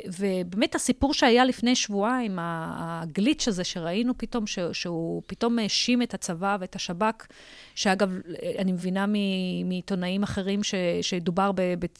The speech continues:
בציוץ שנכתב על, על ידו, ותוך כדי שיתוף עם בנו. אז, אז כאן פתאום אתה, אתה ראית,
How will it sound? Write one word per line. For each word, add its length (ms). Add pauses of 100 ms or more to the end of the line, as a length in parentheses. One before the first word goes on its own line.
בציוץ 540
שנכתב 500
על, 260
על 160
ידו, 440
ותוך 600
כדי 160
שיתוף 400
עם 140
בנו. 340 (560)
אז, 300
אז 220
כאן 260
פתאום 260
אתה, 280
אתה 140
ראית, 420